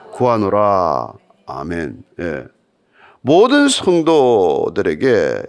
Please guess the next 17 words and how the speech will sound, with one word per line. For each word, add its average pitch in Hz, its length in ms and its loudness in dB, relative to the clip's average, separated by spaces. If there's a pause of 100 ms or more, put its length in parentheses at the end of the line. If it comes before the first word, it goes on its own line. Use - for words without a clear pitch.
(160)
이 120 100 -4
사랑의 160 580 -2
뿌리가 160 300 0
내리고 110 640 -2
터가 147 260 -2
굳어지게 123 420 -2
되면은 95 400 -2 (440)
지식에 180 540 -4
넘치는 104 880 -6 (500)
그리스도의 110 460 -4
사랑을 92 420 -4
알게 82 260 -4
된다고 76 360 -6
말합니다. 58 460 -12 (1080)
예. - 180 -12 (300)
곧 - 320 -2 (420)
지식만으로는 151 1400 -2